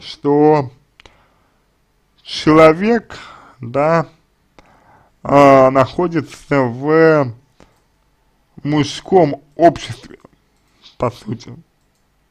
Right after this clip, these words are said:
То есть, что это значит, да? Что это значит? А, это значит, что, м, общество мужчин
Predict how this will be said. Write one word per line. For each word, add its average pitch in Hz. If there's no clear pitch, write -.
То -
есть, -
что -
это 143
значит, 113
да? 139
Что -
это 139
значит? 110
А, 135
это 170
значит, 202
что, 160
м, 120
общество 156
мужчин 175